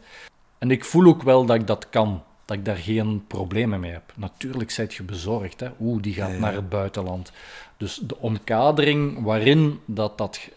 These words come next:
Speaker 1: eh, zal gebeuren, zul, zal ik wel voor waken, hè, dat dat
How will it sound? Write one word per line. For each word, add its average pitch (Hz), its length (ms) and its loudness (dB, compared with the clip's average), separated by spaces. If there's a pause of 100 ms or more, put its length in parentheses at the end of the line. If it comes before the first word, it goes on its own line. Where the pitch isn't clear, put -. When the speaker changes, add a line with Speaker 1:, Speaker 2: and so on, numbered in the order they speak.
(140)
Speaker 1:
eh, 95 280 -8 (140)
zal 101 380 -2
gebeuren, 123 640 0 (580)
zul, 113 400 -2
zal 104 240 -2
ik 101 140 -6
wel 104 300 -2
voor 90 360 -8
waken, 131 500 -4
hè, 127 160 -8
dat 104 200 -10
dat - 260 -12